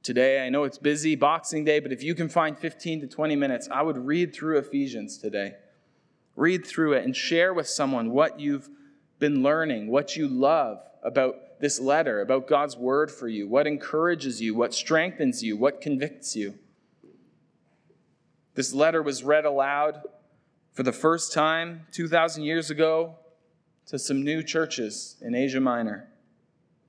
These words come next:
And this letter is for us today, a new church in Ontario.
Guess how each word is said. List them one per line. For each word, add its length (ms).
And 80
this 160
letter 540
is 160
for 220
us 220
today, 420
a 100
new 200
church 560
in 340
Ontario. 640